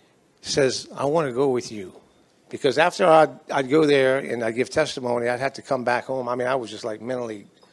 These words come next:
drained 'cause I, I gave the girls Q and A time, and, and, uh, and I was just, I just had to go home and just,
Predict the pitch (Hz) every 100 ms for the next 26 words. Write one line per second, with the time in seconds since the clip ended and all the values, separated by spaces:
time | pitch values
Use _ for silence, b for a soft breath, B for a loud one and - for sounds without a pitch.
0 | _ - 117 123 120 117 113 120 - B
1 | - 123 143 123 113 123 120 - _ -
2 | 151 135 117 120 113 120 120 117 107 95
3 | B B B B B B - 110 107 104
4 | 101 95 95 _ - 120 117 120 98 104
5 | - - 113 110 110 104 95 95 104 98
6 | 98 95 -